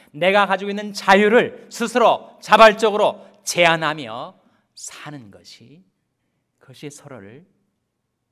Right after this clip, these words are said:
받는 길이다 하는 거죠. 그럼 여러분 마음속에 그런 질문을 가진 분이 계실지 몰라요. "아, 그것은 표리부동한 일이 아닌가?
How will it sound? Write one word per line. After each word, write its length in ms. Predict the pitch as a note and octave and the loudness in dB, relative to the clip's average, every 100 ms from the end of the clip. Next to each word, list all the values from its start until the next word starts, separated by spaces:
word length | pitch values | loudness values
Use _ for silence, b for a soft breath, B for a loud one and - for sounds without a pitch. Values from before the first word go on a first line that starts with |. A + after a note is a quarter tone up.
| _ _ _ _ _ _ | _ _ _ _ _ _
받는 360 | - F#2+ F2+ E2+ | -20 -20 -20 _
길이다 360 | _ F#2 _ _ _ _ _ _ _ _ _ _ _ | _ _ _ _ _ _ _ _ _ _ _ _ _
하는 320 | _ - E3+ D3+ | _ -20 -20 _
거죠. 320 | _ _ _ _ _ _ b b b b | _ _ _ _ _ _ b b b b
그럼 140 | E3+ E3 | -16 -12
여러분 200 | C#3+ C3+ | -10 -10
마음속에 380 | B2 A#2 C3 | -12 -12 -18
그런 220 | A#2 A#2+ A2 | -16 -18 -18
질문을 460 | C#3+ A#2 G#2+ G2+ | -18 -16 -18 -20
가진 340 | - G#2 G#2 F#2+ | -20 -20 -20 -20
분이 140 | F#2+ | -20
계실지 420 | - F#2+ G2+ - | -20 -20 -20 -20
몰라요. 260 | A#2 F#2+ _ | -20 -20 _
"아, 180 | D#3+ F#3 | -16 -14
그것은 400 | F3 F#3 F#3+ - | -14 -16 -16 -18
표리부동한 640 | - A#3 A3+ G3 F#3+ F#3+ | -14 -12 -12 -12 -12 -14
일이 120 | F3 F3 | -12 -10
아닌가? 500 | D3+ G3 G3 A2 | -10 -12 -14 -14